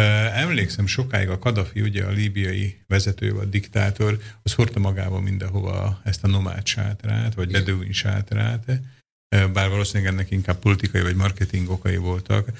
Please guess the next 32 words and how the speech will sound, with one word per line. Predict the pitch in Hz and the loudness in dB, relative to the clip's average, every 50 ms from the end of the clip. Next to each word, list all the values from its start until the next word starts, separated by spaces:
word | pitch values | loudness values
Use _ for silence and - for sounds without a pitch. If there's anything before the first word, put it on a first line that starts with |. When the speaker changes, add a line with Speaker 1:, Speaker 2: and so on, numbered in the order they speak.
| - - _ - | -14 -20 _ 2
Speaker 1:
de | 101 101 | 4 4
akkor | 95 98 - - 98 95 | 4 4 2 2 2 2
a | 87 | 2
kazakoknál, | - - 110 110 117 113 117 120 110 - 123 120 120 120 123 127 - - - _ | 4 4 4 4 2 0 -2 -4 -2 0 0 0 0 0 -2 -4 -6 -12 -2 _
tehát | 113 104 - | 2 2 4
továbbra | - 135 131 110 98 92 92 92 | 2 2 2 2 0 0 -2 -2
is | 98 95 - - | 0 0 -2 0
él | 101 101 95 95 92 95 | 0 2 2 2 0 0
az, | 101 - | -2 0
hogyha | - 104 101 - 104 101 | 0 -2 0 2 2 4
még | 98 98 92 95 | 4 2 2 2
város | 104 120 123 123 113 101 - | 2 2 2 2 0 0 0
lakóvá | - 110 104 - 113 110 101 95 92 90 90 | 0 0 0 2 0 0 2 0 0 -2 -2
is | 92 - | 0 0
válnak, | - 92 90 92 92 98 104 104 104 104 | 2 2 2 2 2 2 2 2 0 0
vagy | - 95 95 | 0 0 2
lejönnek | 104 107 107 104 101 98 98 95 - | 2 2 2 2 0 0 -2 -2 -2
a | 95 | -2
hegyről, | 90 87 95 92 98 92 101 98 101 107 104 - - - _ _ _ _ _ _ - 104 | 0 0 2 2 0 0 -2 -2 -2 -4 -4 -6 -10 -20 _ _ _ _ _ _ 0 2
ö, | 98 90 90 90 87 90 90 90 90 90 92 90 92 104 - | 4 4 4 2 0 -2 -4 -4 -4 -6 -6 -6 -8 -10 -12
a | 104 95 - | -14 -4 2
télvíz | - 107 107 107 104 107 104 104 | 4 4 4 4 4 2 0 0
idejére, | 110 101 104 104 104 104 104 104 110 110 113 113 113 - - | 0 0 0 0 0 0 -2 0 0 -2 -2 -4 -6 -10 -4
akkor | - 110 - - 110 | -2 0 2 2 2
is | 104 - - | 2 2 2
a, | 95 92 95 - - | 0 0 -2 -2 -2
a, | 98 92 92 92 85 | 0 0 0 0 0
a | 95 | 2
jurta | 98 98 98 98 98 - - 92 | 2 2 2 0 -2 -2 -4 -2
az | 92 90 - | -2 -2 -2
szükséges. | - - 95 - - - 101 92 90 87 - - 110 113 - - - - - _ _ _ _ - - | -2 -4 -4 -4 -4 -4 -4 -4 -6 -8 -6 -2 -2 -2 -2 -2 -6 -12 -20 _ _ _ _ -8 -8
Speaker 2:
Igen, | - - | -6 -6